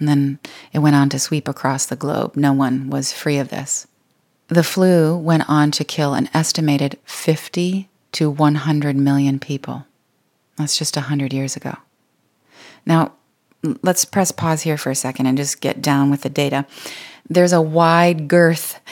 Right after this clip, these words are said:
between fifty and a hundred million people. So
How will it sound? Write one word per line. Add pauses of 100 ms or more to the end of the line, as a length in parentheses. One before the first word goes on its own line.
(120)
between
fifty
and
a
hundred
million
people.
So